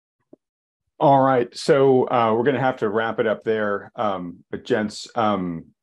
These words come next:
well said, Mike. In, in bond math in general, it tends to be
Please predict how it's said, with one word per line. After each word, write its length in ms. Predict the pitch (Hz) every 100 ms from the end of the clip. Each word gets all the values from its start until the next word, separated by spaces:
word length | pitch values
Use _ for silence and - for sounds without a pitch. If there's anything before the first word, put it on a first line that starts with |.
| _
well 220 | 117 120
said, 260 | 120 120 107
Mike. 300 | 104 98 -
In, 200 | 101 107
in 140 | 104
bond 280 | 90 147 156
math 240 | 143 127 117
in 120 | 101
general, 540 | 113 113 110 104 - _ -
it 180 | 117
tends 260 | - 156 139
to 80 | 120
be 300 | 110 98